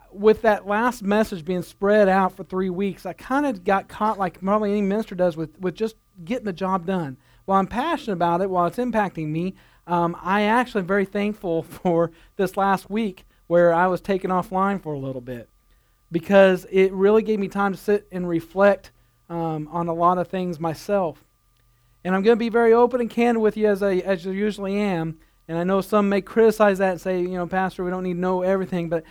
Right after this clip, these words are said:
I want you to understand that, that it wouldn't matter if it's me or you preaching this message,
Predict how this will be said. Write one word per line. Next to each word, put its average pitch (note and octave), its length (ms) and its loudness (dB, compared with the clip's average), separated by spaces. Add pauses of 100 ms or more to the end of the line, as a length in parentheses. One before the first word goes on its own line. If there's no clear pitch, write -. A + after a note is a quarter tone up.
(220)
I F#3 60 -6
want B3+ 300 2
you C4+ 80 0
to B3+ 40 0
understand A3 720 0
that, E3+ 160 -2 (320)
that F#3+ 220 4
it B3 120 6
wouldn't A#3 200 4
matter G#3+ 180 2
if G3 80 -2
it's D#3+ 160 -6
me G#3 260 0
or F3 120 0
you F3+ 580 -2 (220)
preaching G#3+ 380 -2
this F#3 200 -4
message, F#3 560 -4